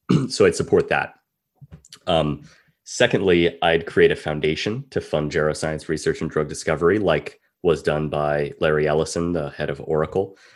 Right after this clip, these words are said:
Uh, rumor has it he did that for tax reasons and then stopped and then invested all the money in his boat racing endeavors. Um, uh, wish him well. I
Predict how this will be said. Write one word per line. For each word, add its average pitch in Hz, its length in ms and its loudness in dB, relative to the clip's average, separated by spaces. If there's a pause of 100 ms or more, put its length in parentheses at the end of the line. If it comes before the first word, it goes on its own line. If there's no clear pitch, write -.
(200)
Uh, 78 100 -2
rumor 80 320 2
has 76 220 -2
it 80 80 -6
he 80 80 -4
did 78 160 0
that 76 160 -2
for 73 100 -12
tax 73 320 -8
reasons 82 380 -4
and 78 100 -8
then 71 140 -10
stopped - 440 -6
and 76 140 -8
then 71 280 -8
invested 73 420 -8
all 76 120 -2
the 73 80 -4
money 73 300 -4
in 71 100 -4
his 71 220 -8
boat 80 380 0
racing 101 480 0 (280)
endeavors. 104 680 2
Um, 78 400 -4 (560)
uh, 80 220 -2
wish 80 260 -4
him 78 100 -4
well. 76 360 -4
I 73 220 -4